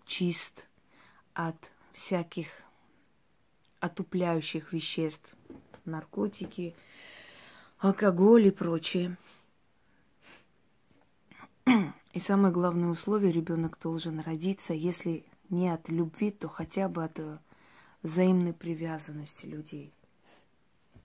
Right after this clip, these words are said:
Только тогда рождается здоровое потомство. Бывает, конечно, отклонение, но в редких случаях. Вот мы, например, смотрим и говорим,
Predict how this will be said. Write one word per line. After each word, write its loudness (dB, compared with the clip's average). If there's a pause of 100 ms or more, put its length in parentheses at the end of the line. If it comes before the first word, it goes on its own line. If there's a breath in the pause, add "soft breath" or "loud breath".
(1500 soft breath)
Только 0
тогда 2
рождается 0
здоровое -2
потомство. -14 (580 soft breath)
Бывает, 6
конечно, -2
отклонение, -4
но 2 (320)
в -12
редких -6
случаях. -16
Вот -6
мы, 2
например, -6
смотрим -6
и -4
говорим, -6